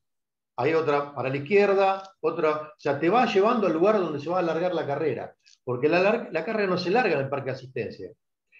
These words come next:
Es como si en la pista estamos en los boxes y vamos a salir a largar la carrera, tenemos que salir a los boxes, damos una vuelta y llegamos a la recta. Acá no,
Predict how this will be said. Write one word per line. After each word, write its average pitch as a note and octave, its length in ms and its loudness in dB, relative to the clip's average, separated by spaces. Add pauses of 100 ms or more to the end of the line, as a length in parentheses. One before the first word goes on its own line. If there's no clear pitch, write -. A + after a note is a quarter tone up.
(100)
Es D3+ 120 0
como F3 240 2
si F3+ 460 -4 (1080)
en C3 160 -4
la - 180 0
pista G3+ 680 -2 (520)
estamos D#3 460 -2
en D#3 100 0
los E3+ 120 0
boxes G#3+ 640 0 (1400)
y C3 100 -8
vamos E3+ 320 0
a C#3+ 40 -2
salir D#3+ 200 2
a F3 60 4
largar F3+ 180 2
la F#3 80 0
carrera, G3 300 0
tenemos E3+ 240 -2
que D3 80 -4
salir F3+ 200 -2
a F#3 40 2
los G3+ 100 2
boxes, G3+ 180 -4
damos F3+ 280 -4
una F#3+ 140 -2
vuelta A3 220 0
y A3 40 -10
llegamos E3+ 260 -4
a C#3+ 60 -2
la D3 80 0
recta. A#2 440 -8 (320)
Acá F3+ 220 0
no, D#3 380 0